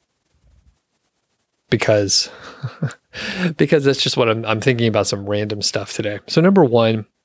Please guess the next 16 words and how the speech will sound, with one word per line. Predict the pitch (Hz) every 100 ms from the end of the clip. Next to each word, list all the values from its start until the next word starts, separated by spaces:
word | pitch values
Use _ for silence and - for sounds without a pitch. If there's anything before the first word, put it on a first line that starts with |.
| _
I | 127
can | 110
tell | 101 120
you | 117
right | 107 104
now | 101 101 101 98 - - - - - _ -
that | 113 107 104 110 _ - -
I'm | - 104 104
in, | 104 104 101
uh, | 101 98 101
Georgia | 110 104 107
right | 101 104
now, | 101 113
visiting | 120 107 107 104 104
my | 101
parents. | 95 - 143 143 143 143 -